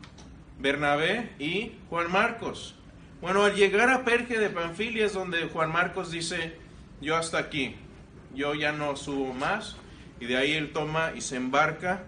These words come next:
y regresa con su mamá a Jerusalén. Entonces regresa, eh, de hecho su mamá estaba en Jerusalén, no estoy,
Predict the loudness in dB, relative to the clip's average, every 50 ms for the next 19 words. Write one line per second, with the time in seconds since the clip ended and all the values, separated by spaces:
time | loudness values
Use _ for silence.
0 | -16 -18 -20 -20 -18 -10 -6 -4 -2 -2 -2 -2 -2 -2 -2 -2 -2 -4 -6 -8
1 | -8 -8 -10 -12 -10 -12 -12 -12 -12 -10 -8 -8 -6 -6 -6 -6 -6 -8 -12 -16
2 | -20 -20 -20 -20 -20 -20 -20 -20 -20 -20 -20 -20 -20 -20 -16 -12 -8 -6 -6 -6
3 | -6 -8 -12 -14 -12 -10 -10 -10 -10 -10 -10 -10 -10 -10 -10 -12 -14 -16 -16 -16
4 | -16 -12 -10 -10 -8 -6 -8 -4 -4 -4 -4 -4 -6 -8 -8 -8 -12 -16 -18 -18
5 | -18 -18 -14 -12 -10 -8 -4 -4 -4 -4 -4 -6 -6 -6 -6 -4 -2 -2 0 0
6 | 0 0 -2 -2 0 0 2 2 2 0 -2 -2 -4 -6 -6 -6 -6 -4 -4 -2
7 | -2 -4 -4 -6 -8 -10 -8 -6 -4 -4 -4